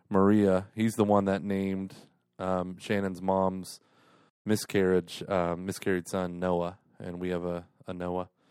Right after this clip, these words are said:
and so he just passed, um, a couple hours ago. We're recording this, you know, last week Wednesday, so just, just rough right now. There's a lot of sadness.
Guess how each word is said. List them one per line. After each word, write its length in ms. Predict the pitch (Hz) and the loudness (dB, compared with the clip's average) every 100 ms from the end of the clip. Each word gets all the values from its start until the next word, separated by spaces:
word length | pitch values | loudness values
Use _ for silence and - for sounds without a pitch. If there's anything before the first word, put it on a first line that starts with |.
| _ _ _ _ - | _ _ _ _ -8
and 180 | 90 - | -6 -2
so 100 | 87 | -2
he 140 | 104 | 0
just 300 | 95 90 - | 2 0 0
passed, 560 | 90 85 85 - - - - | -2 -2 -2 -6 -18 -16 -8
um, 440 | 90 85 85 82 _ _ _ _ _ _ _ _ _ _ _ _ - | -6 -6 -8 -14 _ _ _ _ _ _ _ _ _ _ _ _ -12
a 80 | 90 | -2
couple 280 | 104 98 | -2 2
hours 260 | 95 95 87 | 4 4 2
ago. 220 | 90 87 | -2 -2
We're 140 | 87 87 | -2 -4
recording 340 | - 90 85 | -2 -2 -2
this, 220 | 87 - 87 | -10 -12 -12
you 80 | |
know, 100 | 85 85 | -12 -8
last 260 | 90 87 | -8 -8
week 160 | 92 87 | -10 -8
Wednesday, 460 | 90 90 - 90 90 | -8 -8 -12 -14 -12
so 300 | - 90 92 _ _ _ _ _ _ _ _ | -8 -8 -8 _ _ _ _ _ _ _ _
just, 220 | 180 135 143 190 | 2 2 -2 -2
just 200 | 226 147 | 0 2
rough 360 | 123 113 104 110 | 6 6 4 0
right 180 | 98 | -2
now. 220 | 95 92 95 | -2 -2 0
There's 180 | 123 143 | 0 4
a 40 | |
lot 220 | 127 131 | 6 6
of 80 | 113 | 4
sadness. 680 | 101 90 92 92 - - | 2 0 0 -6 -8 -14